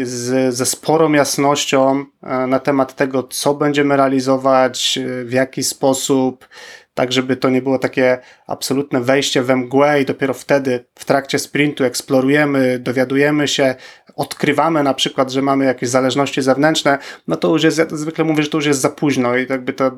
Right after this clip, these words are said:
detonacja problemów następuje w sprincie,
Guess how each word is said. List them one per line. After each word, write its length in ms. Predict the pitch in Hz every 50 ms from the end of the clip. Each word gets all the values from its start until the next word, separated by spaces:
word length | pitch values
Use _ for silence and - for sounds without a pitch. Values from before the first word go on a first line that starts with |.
| 131 135 -
detonacja 800 | - 135 - - - 165 156 160 165 170 165 - - 160 151 151 147
problemów 540 | - - 147 143 139 151 156 156 151 139
następuje 540 | 139 143 139 - - 139 131 - 147 143 139
w 60 | 135
sprincie, 600 | - - - 165 170 190 196 185 - 139 131 135